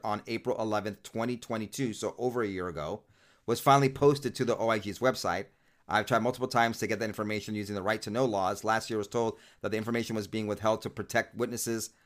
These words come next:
victims, subjects, and law enforcement personnel to,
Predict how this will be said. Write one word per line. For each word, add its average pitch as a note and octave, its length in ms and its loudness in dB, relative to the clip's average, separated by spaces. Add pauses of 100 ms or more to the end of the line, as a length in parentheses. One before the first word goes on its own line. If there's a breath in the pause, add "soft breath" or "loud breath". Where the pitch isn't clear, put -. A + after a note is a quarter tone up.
(180)
victims, A2+ 400 -2
subjects, A2+ 480 0
and G2+ 140 -4
law A#2+ 120 4
enforcement G#2+ 460 -2
personnel G2+ 320 -2
to, - 160 -8